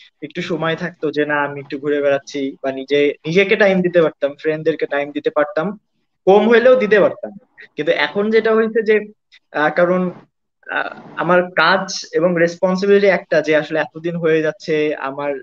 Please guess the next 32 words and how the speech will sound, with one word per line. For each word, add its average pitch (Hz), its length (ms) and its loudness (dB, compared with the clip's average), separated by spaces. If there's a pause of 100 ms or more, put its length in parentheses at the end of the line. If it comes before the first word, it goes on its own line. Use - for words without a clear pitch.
(200)
মানুষ 143 340 -10
কি, 147 120 -12
কারণ 143 180 -2
এখন 160 340 -4
সবাই 165 300 0
award 143 380 2
পাইছে, 135 280 -6
সাদাত 127 420 -10
এই 127 160 -8
সেই, 127 160 -10
দুই 131 180 -10
দিন 147 200 -8
পরে 147 180 -2
কিন্তু 147 360 -10 (300)
মানুষজন 143 280 -2
জিজ্ঞেস 147 280 -4
করবে 143 180 0
যে 139 100 -8
সাদাত 143 320 -6
অ্যাওয়ার্ডটা 139 420 0
পেয়ে 147 220 0
কি 160 180 -4
করলো, 117 300 -10
সে 131 180 -4
কি 143 240 -4 (440)
বিদেশে 156 340 2
চলে 175 260 4
গেল 170 180 4 (380)
এই 139 240 0
সুযোগ 147 420 -2
নিয়ে 175 300 0
নাকি 131 340 -6